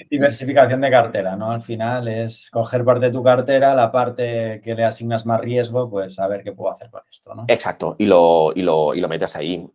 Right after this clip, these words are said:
Speaker 2: Y, y yo realmente creo que, pues eso, que va a haber cada vez mayor confianza al mercado de las criptos y eso también creo que será apoyado en algún momento por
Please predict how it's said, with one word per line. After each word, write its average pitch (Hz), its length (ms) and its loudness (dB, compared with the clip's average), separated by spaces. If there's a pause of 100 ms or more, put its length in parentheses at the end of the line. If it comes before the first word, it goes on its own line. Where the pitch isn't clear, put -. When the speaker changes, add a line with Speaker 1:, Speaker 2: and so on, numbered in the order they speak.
Speaker 2:
Y, 110 300 -2
y 101 180 -2
yo 117 140 6
realmente 123 360 4
creo 117 280 4
que, 101 280 2
pues 80 140 -12
eso, 104 300 -6
que 85 440 -2
va 82 260 2
a 95 40 4
haber 101 240 0
cada 95 300 -2
vez 101 320 -2
mayor 85 400 -6
confianza 101 640 -4
al 92 60 -2
mercado 90 320 0
de 95 40 2
las 95 160 -2
criptos 120 540 -4
y 95 180 -6
eso - 160 -4
también 101 300 -4
creo 101 160 -4
que 98 80 -8
será 90 180 -4
apoyado 95 400 0
en 92 80 -2
algún 90 180 -6
momento 95 520 -2
por 104 360 2